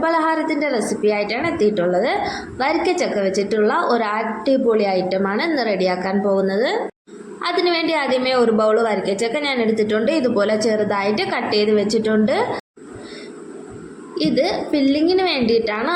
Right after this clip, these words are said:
ആ കുറച്ച് സാധനങ്ങൾ ആദ്യമേ എടുത്ത് വെക്കുന്നത്. അതിൻ്റെ കൂടെ ഒരു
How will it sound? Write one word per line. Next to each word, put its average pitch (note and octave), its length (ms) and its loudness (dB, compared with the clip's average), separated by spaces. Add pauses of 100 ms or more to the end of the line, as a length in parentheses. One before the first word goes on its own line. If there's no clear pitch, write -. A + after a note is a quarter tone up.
ആ C#4+ 80 0 (260)
കുറച്ച് A#3+ 320 0
സാധനങ്ങൾ A3 380 0
ആദ്യമേ A3 320 0
എടുത്ത് G#3+ 220 0
വെക്കുന്നത്. G3+ 420 0
അതിൻ്റെ G#3+ 320 2
കൂടെ G3+ 240 2 (400)
ഒരു D#4 100 0